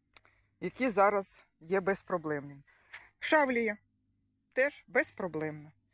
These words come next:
Цвіте ціле літо. Її, звичайно, можна обрізати і будуть акурат-, акуратненькі такі, е, кущики. Я не обрізала. Чому? Тому що в мене є в-, дуже багато замовлення на шавлію.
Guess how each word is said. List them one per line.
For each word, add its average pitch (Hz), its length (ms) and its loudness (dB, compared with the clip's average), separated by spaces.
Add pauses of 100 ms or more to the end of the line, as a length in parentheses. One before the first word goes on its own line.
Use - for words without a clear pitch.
(200)
Цвіте 233 340 4
ціле 202 340 2
літо. 277 340 -4 (400)
Її, 269 180 4
звичайно, 214 460 4
можна 202 300 2
обрізати 196 720 4
і 196 80 -2
будуть 190 360 -2
акурат-, 180 680 2
акуратненькі 175 760 2
такі, 160 360 -6 (400)
е, 165 140 -2
кущики. - 680 0
Я 240 260 4
не 247 120 4
обрізала. 170 640 2
Чому? 220 300 -2
Тому 208 220 -4
що 214 140 0
в 196 40 -4
мене 196 320 -4
є 180 440 0
в-, 175 400 -2
дуже 233 220 2
багато 180 320 -2
замовлення 156 680 -4
на 165 160 -4
шавлію. 196 560 0